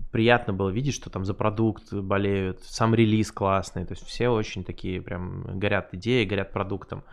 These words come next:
Вот можешь немножко про команду сенсея рассказать? Э, там сколько сейчас людей, и вот, э, откуда вот это такое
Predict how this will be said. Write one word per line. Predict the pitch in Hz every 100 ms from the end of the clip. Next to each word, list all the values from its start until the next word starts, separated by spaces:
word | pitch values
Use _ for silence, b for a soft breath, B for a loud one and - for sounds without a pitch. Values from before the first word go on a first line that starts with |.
| B B B B B
Вот | 98 98
можешь | 135 180 -
немножко | 110 107 -
про | - 110
команду | 113 110 104 92
сенсея | - 101 117 101
рассказать? | 95 - 92 90 87 -
Э, | - 104 101 - - -
там | 95 95
сколько | - 170 170
сейчас | - 113 165 190 -
людей, | 143 135 135 135 131 -
и | - 101
вот, | 101 - -
э, |
откуда | 98 101 104 - 131 123
вот | 101 98
это | - 98 92 90
такое | 87 - 95 90 90